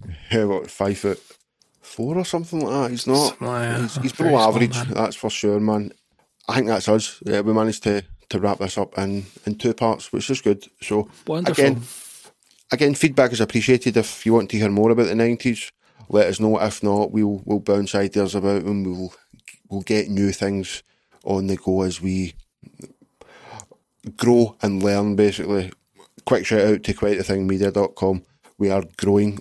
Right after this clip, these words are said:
Speaker 1: over there. Uh, a few new people maybe, um, on the site that you can go and check out. And again, looking for any sort of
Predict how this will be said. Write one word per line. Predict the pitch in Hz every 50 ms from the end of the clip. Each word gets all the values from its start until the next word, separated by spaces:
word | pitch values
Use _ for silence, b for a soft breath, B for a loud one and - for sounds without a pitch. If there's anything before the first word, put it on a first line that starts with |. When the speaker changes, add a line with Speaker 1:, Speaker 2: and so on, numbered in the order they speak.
| - 110
Speaker 1:
over | 107 98 110 104
there. | 104 107 107 107 107 107 - _ _ - -
Uh, | 95 98 92
a |
few | 92 - - 101 101 98
new | 95 95 92
people | - - 104 98 - 101
maybe, | 98 95 92 90 95 95 95 - _ _ _ _ _ _ _ _ - -
um, | 92 92 90 87 90 90 - -
on | - 107 104 104
the | 101 101
site | - - 104 101 101 95
that | 104 107 -
you | 98 104
can | - - 107 101
go | 92 110 113
and | 113 107
check | - 113 107 104 - -
out. | 110 110 110 104
And | 92 104 98 98 98 98 92 - _ - - - - - _ _ -
again, | 101 95 104 107 107 104 104 101 95 - -
looking | 104 98 - 101 95 90
for | - 95 92
any | 95 92 92 90
sort | - - 92 85 87
of | 90 87